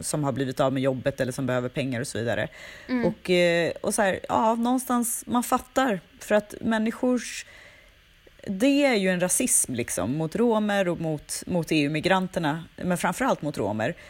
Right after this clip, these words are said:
Speaker 1: som har lett till att, eh, man s-, liksom, det finns någon slags så här pecking order inom de som tigger, de som behöver pengar.
Speaker 2: Mm.
Speaker 1: Att, eh, man ser mest ner på de romska tiggarna och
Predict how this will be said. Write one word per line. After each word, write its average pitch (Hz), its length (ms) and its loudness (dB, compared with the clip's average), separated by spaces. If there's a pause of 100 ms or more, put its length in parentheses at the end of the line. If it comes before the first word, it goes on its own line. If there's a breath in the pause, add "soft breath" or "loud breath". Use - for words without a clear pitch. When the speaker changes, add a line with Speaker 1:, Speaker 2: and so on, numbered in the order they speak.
Speaker 1:
som 180 200 -2
har 170 100 4
lett 233 380 0
till 143 240 0
att, - 280 -2 (160)
eh, 139 340 -2 (180)
man 175 280 0
s-, - 380 -6
liksom, 180 380 -2
det 175 80 0
finns 180 200 -2
någon 180 160 -2
slags - 240 -4
så 180 80 0
här 156 220 2 (320 loud breath)
pecking 151 480 0
order 107 540 0
inom 151 500 -2 (420)
de 165 300 0
som 165 200 -4
tigger, 185 420 0
de 147 160 -2
som 151 140 -6
behöver 170 320 -2
pengar. 175 480 0 (360 loud breath)
Speaker 2:
Mm. 240 200 2
Speaker 1:
Att, 254 80 -2
eh, 151 420 4
man 175 200 2
ser 175 240 4
mest 208 460 0
ner 190 360 2
på 165 160 -6
de 156 180 0
romska 214 400 0
tiggarna 120 500 -2
och 117 140 -4